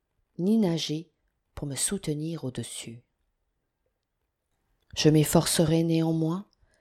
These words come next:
et suivrai derechef la même voie où j'étais entré hier,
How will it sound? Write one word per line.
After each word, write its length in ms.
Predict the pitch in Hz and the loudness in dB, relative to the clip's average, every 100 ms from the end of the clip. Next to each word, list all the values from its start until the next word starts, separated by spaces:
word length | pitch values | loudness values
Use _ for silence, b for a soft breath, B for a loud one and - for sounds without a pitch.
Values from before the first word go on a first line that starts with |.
| _ - | _ -2
et 80 | 170 | 0
suivrai 500 | - 196 175 175 175 | 2 2 4 4 4
derechef 760 | 190 202 180 - 202 196 - | 4 4 4 4 4 2 0
la 120 | 175 | 0
même 340 | 170 196 208 185 | 2 4 4 2
voie 340 | 165 170 185 | 4 2 4
où 120 | 170 | 2
j'étais 300 | 156 160 - | 0 0 0
entré 400 | 165 170 175 - | 0 -2 -2 0
hier, 680 | 196 170 160 147 143 - - | 2 2 2 2 -2 -10 -20